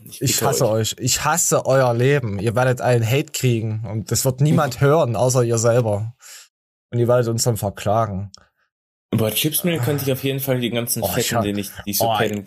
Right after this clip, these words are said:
Speaker 1: andrehen.
Speaker 2: oh, ich hab jetzt übelst Bock auf Chipsmehl. Ich wollte jetzt am liebsten die Show ausmachen und in den Laden fahren und da fragen, ob die Chipsmehl <laughs> haben.
Speaker 1: Ey, das ist mir sogar passiert. Ich war auf einer Party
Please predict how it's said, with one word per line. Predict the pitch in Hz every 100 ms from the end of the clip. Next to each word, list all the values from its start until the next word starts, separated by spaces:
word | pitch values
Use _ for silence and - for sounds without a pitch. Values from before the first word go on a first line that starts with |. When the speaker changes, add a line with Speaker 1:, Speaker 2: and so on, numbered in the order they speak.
| -
Speaker 1:
andrehen. | 107 120
Speaker 2:
oh, | 104
ich | 95
hab | 131 127
jetzt | 127
übelst | 160 123 -
Bock | 175
auf | 135 110
Chipsmehl. | 185 180 123 104
Ich | -
wollte | 127
jetzt | 127 127
am | 123
liebsten | 123 123
die |
Show | 110 131
ausmachen | 147 156 139 143
und | 139
in | 127
den | 117
Laden | 123 156
fahren | 170 143 135
und | 127
da | 117
fragen, | - 120 131
ob | 117
die | -
Chipsmehl | 117 170 - 147 123
<laughs> |
haben. | 185 160 185 - - 185 - - - - _ _ _ _ -
Speaker 1:
Ey, | 135
das | 120 110
ist | 123
mir | 135
sogar | 120 117 117
passiert. | 117 - 135 127
Ich | 104
war | 113
auf | 110
einer | 117 107
Party | 117 117 143 135